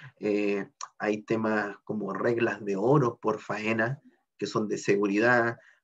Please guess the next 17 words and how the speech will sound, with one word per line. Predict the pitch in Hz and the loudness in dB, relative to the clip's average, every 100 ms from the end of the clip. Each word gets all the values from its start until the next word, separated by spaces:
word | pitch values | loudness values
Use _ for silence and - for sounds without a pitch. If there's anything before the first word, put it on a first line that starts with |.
| - | -4
hay | 101 104 101 101 101 98 - _ _ _ | 0 2 2 0 -2 -6 -8 _ _ _
reglas | - 113 117 117 110 110 104 - | -8 2 2 4 2 2 0 -4
de | 95 104 | 0 4
oro | 131 165 120 110 | 4 6 2 0
que | - | -6
son | 101 - 107 107 | -6 -4 -4 -4
propias | 127 127 127 120 113 | 0 0 0 -6 -4
de, | 117 113 107 107 - _ | -4 -2 -4 -8 -14 _
de | 101 104 | -2 0
empresas | 104 - - 135 131 | 0 0 2 2 0
contratistas, | - 120 113 110 131 139 - 123 | 0 0 2 0 2 0 -2 -4
que | 113 | -4
son | 107 104 | -8 -10
propias | 104 165 131 123 113 | 0 2 4 2 -2
de | 117 | 2
ellas, | 120 117 139 151 _ _ _ - | 4 4 0 -4 _ _ _ -20
¿no? | 185 135 | -20 -20